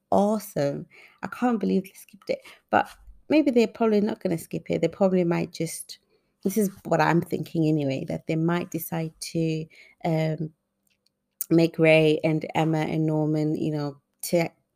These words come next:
take part in the Goldie Pond, if he's gonna include Goldie Pond at all. Um, but it was so amazing. Like,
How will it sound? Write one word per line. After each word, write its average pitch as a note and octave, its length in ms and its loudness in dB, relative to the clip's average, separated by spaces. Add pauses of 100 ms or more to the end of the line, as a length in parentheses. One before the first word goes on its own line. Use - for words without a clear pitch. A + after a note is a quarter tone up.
take - 260 -2
part - 380 -4
in E3+ 120 0
the E3 60 -6
Goldie F3 400 -2
Pond, A#3 540 -2 (720)
if F#3 200 0
he's E3+ 200 -2
gonna F3 220 2
include E3+ 580 -4 (260)
Goldie E3 280 0
Pond D#3+ 340 -2 (100)
at D#3+ 200 -6
all. G#3 300 0 (460)
Um, D#3+ 640 -2 (360)
but D#3 360 0 (1000)
it F#3+ 100 2
was E3 200 -2
so E3+ 200 2
amazing. D#3 580 -2
Like, D3+ 340 -8